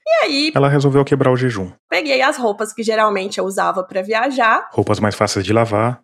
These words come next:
Speaker 1: Que não amassam, coisas desse tipo. E fui fazer uma viagem pra Turquia.
Speaker 2: Chegando lá.
Speaker 1: Saí com as minhas roupas normalmente.
Speaker 2: Mas aí ela começou a perceber que naqueles cinco anos que tinha ficado sem viajar, alguma coisa tinha mudado no turismo mundial.
Speaker 1: Eu fui pra um ponto turístico,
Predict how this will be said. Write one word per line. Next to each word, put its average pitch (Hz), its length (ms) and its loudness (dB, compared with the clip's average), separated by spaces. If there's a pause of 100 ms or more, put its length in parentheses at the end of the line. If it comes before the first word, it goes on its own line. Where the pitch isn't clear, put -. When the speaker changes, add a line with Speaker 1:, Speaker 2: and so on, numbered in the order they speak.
Speaker 1:
Que 208 80 -4
não 202 120 0
amassam, 233 760 2
coisas 320 340 -2
desse 415 240 0
tipo. - 300 -8 (300)
E 427 200 2 (120)
fui 370 420 0
fazer 302 180 0
uma 302 160 0
viagem 277 440 0
pra 285 160 -2
Turquia. 196 540 -6
Speaker 2:
Chegando 135 320 2
lá. 135 360 2
Speaker 1:
Saí 190 400 0
com 311 120 -2
as 302 80 -2
minhas 277 220 -2
roupas 233 300 0
normalmente. 302 880 -2
Speaker 2:
Mas 123 160 2
aí 127 100 4
ela 127 120 2
começou 123 300 0
a - 20 2
perceber 117 360 -2
que 117 80 -4
naqueles 117 320 -2
cinco 131 260 -2
anos 123 160 0
que - 80 -14
tinha 120 160 -2
ficado 113 300 -4
sem 117 200 -4
viajar, 110 480 -2 (420)
alguma 113 320 0
coisa 117 220 0
tinha 123 140 -4
mudado 117 340 -2
no 110 100 -2
turismo 110 380 -4
mundial. 107 540 -4 (160)
Speaker 1:
Eu 233 160 0
fui 277 140 -8
pra 339 140 -4
um 359 80 -8
ponto 311 440 0
turístico, 233 560 -4